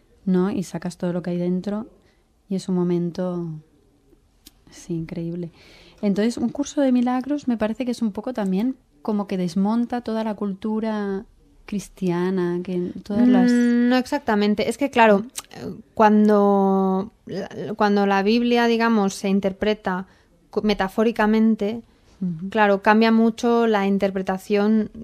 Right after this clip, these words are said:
Speaker 2: de la católica. O sea, es como es, la historia es la misma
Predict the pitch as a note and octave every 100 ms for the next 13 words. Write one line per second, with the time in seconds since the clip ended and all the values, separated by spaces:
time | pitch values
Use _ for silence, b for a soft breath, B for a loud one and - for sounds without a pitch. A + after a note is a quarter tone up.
0 | G#3+ - A3 G#3 G3+ G3 F#3+ F3+ F#3+ F#3+
1 | F#3 F3 F#3 F#3+ F#3+ G3 - G#3+ G#3 G3+
2 | G3 G#3 - - - b b b b b
3 | b A#3 A3 C#4 C#4 B3+ A#3+ B3+ C#4+ B3+
4 | A#3+ B3+